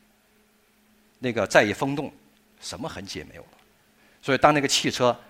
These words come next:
从冰面上下到陆地的时候，我的心里面咯噔一下放下来了，而且贴着弯下腰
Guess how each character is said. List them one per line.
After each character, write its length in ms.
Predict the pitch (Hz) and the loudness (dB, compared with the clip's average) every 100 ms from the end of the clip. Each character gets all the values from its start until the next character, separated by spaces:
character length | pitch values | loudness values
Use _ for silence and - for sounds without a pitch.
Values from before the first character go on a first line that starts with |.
| - _ | -20 _
从 160 | - 131 | -10 -6
冰 160 | 156 | -4
面 120 | 165 147 | -2 0
上 180 | 113 | 0
下 240 | 101 185 - | 4 4 4
到 120 | 123 | 0
陆 140 | 185 | -2
地 140 | 120 180 | -4 -6
的 100 | 104 | -4
时 140 | - | -8
候， 180 | 76 67 _ _ _ _ _ _ _ - | -10 -16 _ _ _ _ _ _ _ -16
我 100 | 90 | -8
的 60 | |
心 160 | - 120 | -6 -6
里 40 | |
面 80 | 87 | -8
咯 120 | 107 | -8
噔 140 | 104 127 | -6 -4
一 100 | 101 | -4
下 180 | 101 87 - _ _ _ | -6 -8 -14 _ _ _
放 180 | - 85 | -6 -6
下 100 | 82 | -6
来 80 | - | -12
了， 160 | - - _ _ _ _ _ _ _ _ _ _ | -16 -20 _ _ _ _ _ _ _ _ _ _
而 140 | - 110 | -12 -8
且 260 | 92 87 - - | -8 -10 -16 -10
贴 200 | - 117 | -4 -2
着 220 | 110 - - _ _ _ _ _ _ - _ | -2 -4 -16 _ _ _ _ _ _ -20 _
弯 140 | 123 | -2
下 140 | 127 123 | 0 0
腰 240 | 107 131 | 2 0